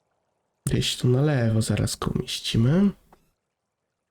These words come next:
Tutaj może być. Tak, może być.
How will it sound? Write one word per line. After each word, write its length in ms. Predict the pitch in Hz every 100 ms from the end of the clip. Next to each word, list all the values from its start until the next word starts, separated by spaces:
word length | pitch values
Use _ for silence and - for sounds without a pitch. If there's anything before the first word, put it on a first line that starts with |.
| _ _ _ _ _ _ _ _ _ _ -
Tutaj 720 | 127 - - 196 226 240 220 - _ _ _ _ _ _ _ -
może 80 |
być. 580 | 143 208 294 - - - - - _ _ _ _ _ _ _ _ _ _ _ _ _ _ _ _ _ _ _ _ _ _ _ _ _ _ _ _ _ _ _ _ _ _ _ _ _ _ _ _ _ _ _ -
Tak, 440 | 120 - - - _ -
może 320 | - 131 -
być. 640 | - - - - - -